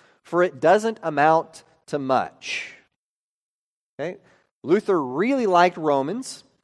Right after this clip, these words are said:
Uh, he felt that James and Paul contradicted each other, so obviously what we need to do is just kick James out of the Bible. It doesn't even belong there.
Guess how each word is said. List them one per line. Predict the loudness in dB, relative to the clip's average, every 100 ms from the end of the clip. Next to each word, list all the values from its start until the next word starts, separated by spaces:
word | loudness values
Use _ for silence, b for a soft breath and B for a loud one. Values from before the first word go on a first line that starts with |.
| -6
Uh, | -4
he | -4
felt | -2 -2 -2
that | -8
James | -2 -2 -2 -6 -8
and | -12 -6
Paul | 2 2 2
contradicted | 0 -4 -2 -4 -4 -4 -6
each | -4
other, | -2 0 -2
so | -2 -2
obviously | -2 0 -2 -2 -6 -4 0
what | 2 0
we | -2
need | -6 -8
to | -4
do | 0 2 2 B B B
is | -2
just | -2 -8
kick | -2 -2 -2
James | 0 0 2 -2 0
out | 4 4
of | 4
the | 4
Bible. | 6 6 4 -2
It | 0
doesn't | 0 -2 -6
even | -4
belong | -2 0 0 0
there. | -6 -16 -20